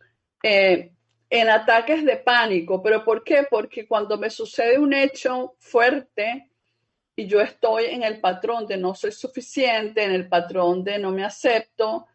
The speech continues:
eh, o de la rigidez, y yo paso por un, por un susto, por un momento fuerte,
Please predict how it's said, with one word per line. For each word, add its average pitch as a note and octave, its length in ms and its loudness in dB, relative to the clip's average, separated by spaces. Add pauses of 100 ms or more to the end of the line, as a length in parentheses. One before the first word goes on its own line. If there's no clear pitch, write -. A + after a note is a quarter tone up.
(500)
eh, G3+ 220 2
o G#3 100 6
de G3 140 2
la G3 140 4
rigidez, G#3+ 840 0
y A3 120 -12
yo G3+ 240 0
paso G#3+ 440 0
por A3 220 2
un, G3 540 -8
por G3 180 -2
un A3 180 -4
susto, G3+ 720 0
por F#3+ 220 0
un G3 180 -2
momento A#3 880 -2
fuerte, G#3+ 800 0